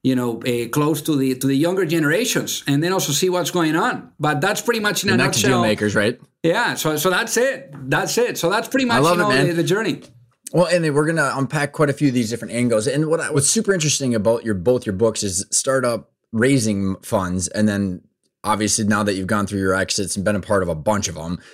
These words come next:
Speaker 2: like, what is the exit like? And I read that Forbes article you, you wrote, and you said that on number ten it was that exiting is ten times harder than fundraising.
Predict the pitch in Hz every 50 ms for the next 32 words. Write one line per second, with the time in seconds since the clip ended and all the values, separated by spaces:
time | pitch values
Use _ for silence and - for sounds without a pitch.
0 | - _ - 107 107 104 85 117 107 110 120 110 107 98 92 98 107 110 113 -
1 | - 107 87 95 98 98 92 - 113 113 107 101 107 110 117 110 101 101 95 -
2 | - 120 123 117 98 104 98 92 95 - 101 95 92 95 95 95 95 101 98 -
3 | 98 95 92 95 95 95 95 95 - 98 98 98 98 101 98 - - 107 101 98
4 | 95 101 90 104 113 107 104 107 104 101 92 82 - 113 107 98 98 90 92 98
5 | 98 92 95 90 - - - - - - _ - - 110 104 104 98 - - _
6 | - - 127 - - - 127 120 120 113 110 104 - - 127 117 117 107 113 110
7 | 110 104 98 107 104 101 101 92 95 92 - - 104 104 104 90 82 80 80 76
8 | 76 - - - -